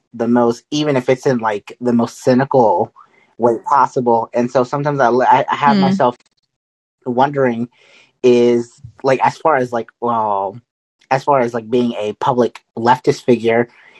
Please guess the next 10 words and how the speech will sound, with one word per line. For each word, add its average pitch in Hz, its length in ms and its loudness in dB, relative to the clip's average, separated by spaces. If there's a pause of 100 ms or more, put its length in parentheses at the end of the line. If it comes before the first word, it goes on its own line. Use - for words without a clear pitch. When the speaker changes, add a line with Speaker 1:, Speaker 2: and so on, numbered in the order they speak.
(160)
Speaker 1:
is 131 220 4
there 143 160 6
a 117 120 0
tension 135 800 -2
between 110 880 -2
wanting 123 500 4
to, 123 200 2
like, 107 400 0 (720)
advocate 135 520 0
for 107 1000 -2